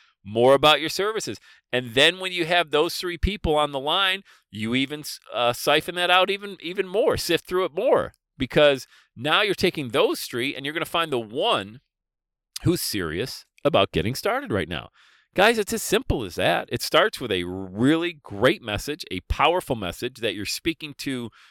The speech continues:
your audience so-, about the problem that you solve. Come up with really great content for that. It's not difficult to do. You'd be talking about this anyway.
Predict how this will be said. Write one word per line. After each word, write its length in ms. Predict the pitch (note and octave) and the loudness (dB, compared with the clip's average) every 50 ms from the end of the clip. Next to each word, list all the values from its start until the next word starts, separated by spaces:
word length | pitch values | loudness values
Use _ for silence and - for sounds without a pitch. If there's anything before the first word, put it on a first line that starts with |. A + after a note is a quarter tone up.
| _ _ _ | _ _ _
your 340 | - G#2+ C3 D3+ E3 - B2 | -4 0 4 4 4 4 6
audience 460 | A#2 A2 G#2 G2+ G2 G2 A#2+ - - | 6 6 6 4 2 -2 -6 -6 -8
so-, 300 | - - - B2+ A#2 F#2 | -12 -6 0 0 0 0
about 220 | G2 G#2 A2+ A2 | 0 -2 -2 -2
the 100 | - G#2 | -2 -6
problem 460 | F2 - - A#2+ A#2 B2+ C3+ D3 D3+ | -10 -6 -4 0 0 0 0 -2 -6
that 100 | D#3 D#3 | -10 -10
you 80 | D3+ F3+ | -10 -10
solve. 460 | - - - G2+ E2 D#2+ F2 A#2+ E3 - _ _ _ _ _ _ | -12 -8 -6 -4 -2 -2 -2 -2 -4 -6 _ _ _ _ _ _
Come 200 | _ - C#3 C#3 | _ -4 -2 0
up 140 | C#3+ C#3+ - | 0 0 0
with 160 | D3 B2+ - | 0 -2 -2
really 300 | G#2+ A#2 C3+ D3 D#3+ F3 | 0 0 0 0 0 -2
great 300 | D#3+ - C#3 C#3+ D3 C#3+ | -4 -2 0 0 0 0
content 560 | - - B2 F#2+ F2+ F#2 F#2 - - G#2 G2 - | -4 -8 -6 -6 -6 -6 -6 -6 -6 -6 -6 -6
for 100 | - F#2+ | -6 -4
that. 240 | F2+ F#2+ C3+ F3+ | 0 0 0 0
It's 140 | - - - | -2 -4 -4
not 160 | F3 D#3 C3 | -4 -4 -2
difficult 460 | - A#2 G#2+ - A2 - - G2+ G2 - | -2 -6 -6 -6 -8 -2 -2 -2 -2 -2
to 80 | E2+ | -4
do. 160 | D#2+ G2+ C3+ | _ 0 2
You'd 160 | F3 G#3 G#3 F3+ | 2 2 0 -2
be 100 | G3 F3 | -4 0
talking 380 | - F3 F3+ A3 - D#4 - | 4 6 6 6 6 2 -2
about 240 | - C#3+ A3+ G#3 - | 2 4 4 4 4
this 180 | - G#3+ - - | 0 -6 -4 -2
anyway. 640 | F2+ C3 A#3 B3+ - - A#1+ B1+ E2 G#2+ F3 C4+ | -4 -2 -4 -4 -6 -8 -4 -4 -2 -2 -2 -4